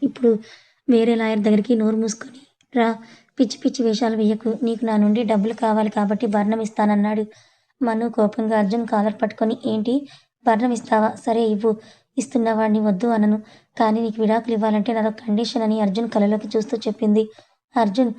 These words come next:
మను చేతులు విసిరి, "ఏంటో ఆ కండిషన్?" అని అడిగాడు. "నువ్వు నాకు విడాకులు ఇచ్చాక ఇంకెవరిని పెళ్లి చేసుకోకూడదు, చేసుకుంటే మరుక్షణం సూసైడ్ లెటర్ మీద నీ పేరు రాసి నిన్ను చంపేస్తాను" అని వార్నింగ్ ఇచ్చింది. అర్జున్, "ఏంటంట? నేను పెళ్లి చేసుకుంటే నువ్వు సూసైడ్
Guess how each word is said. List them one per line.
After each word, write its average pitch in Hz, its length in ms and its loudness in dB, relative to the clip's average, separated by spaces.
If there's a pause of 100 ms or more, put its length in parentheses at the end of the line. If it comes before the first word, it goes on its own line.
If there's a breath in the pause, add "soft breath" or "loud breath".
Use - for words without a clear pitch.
(300 loud breath)
మను 240 220 4
చేతులు 233 360 0
విసిరి, 220 360 -2
"ఏంటో 220 280 -2
ఆ 226 100 2
కండిషన్?" 214 520 0
అని 226 180 -4
అడిగాడు. 214 420 0
"నువ్వు 233 220 -2
నాకు 220 200 -4
విడాకులు 220 340 -2
ఇచ్చాక 214 400 -4
ఇంకెవరిని 214 500 0 (480 soft breath)
పెళ్లి 233 180 2
చేసుకోకూడదు, 220 680 -2
చేసుకుంటే 220 460 -4
మరుక్షణం 214 480 0 (440 soft breath)
సూసైడ్ 226 400 0
లెటర్ 214 240 0
మీద 214 140 0
నీ 214 140 0
పేరు 220 280 0
రాసి 220 320 -2
నిన్ను 214 180 0
చంపేస్తాను" 214 640 -2
అని 208 160 0
వార్నింగ్ 202 360 0
ఇచ్చింది. 202 380 -2 (600 loud breath)
అర్జున్, 214 380 0 (420 loud breath)
"ఏంటంట? 214 500 0 (480 loud breath)
నేను 226 180 -2
పెళ్లి 220 200 0
చేసుకుంటే 226 480 -4
నువ్వు 226 200 -4
సూసైడ్ 220 500 -4